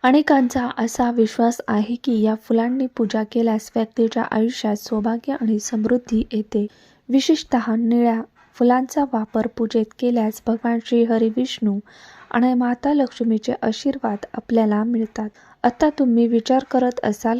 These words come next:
की हे सगळं तर ठीक आहे, पण गोकर्ण फूल निळी असावीत की पांढरी, याचं उत्तर देण्यासाठी आपण दोन्ही प्रकारच्या फुलांचे महत्त्व जाणून घेऊया. गोकर्ण फूल प्रामुख्याने निळ्या आणि पांढऱ्या रंगात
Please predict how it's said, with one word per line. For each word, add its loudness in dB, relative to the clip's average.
की -2
हे -2
सगळं -2
तर 8
ठीक -2
आहे, -2
पण -4
गोकर्ण 0
फूल -4
निळी 4
असावीत -2
की -6
पांढरी, 0
याचं 4
उत्तर 0
देण्यासाठी -2
आपण -4
दोन्ही 0
प्रकारच्या -2
फुलांचे -2
महत्त्व -2
जाणून 4
घेऊया. 0
गोकर्ण 4
फूल 0
प्रामुख्याने -2
निळ्या 0
आणि 0
पांढऱ्या 0
रंगात 0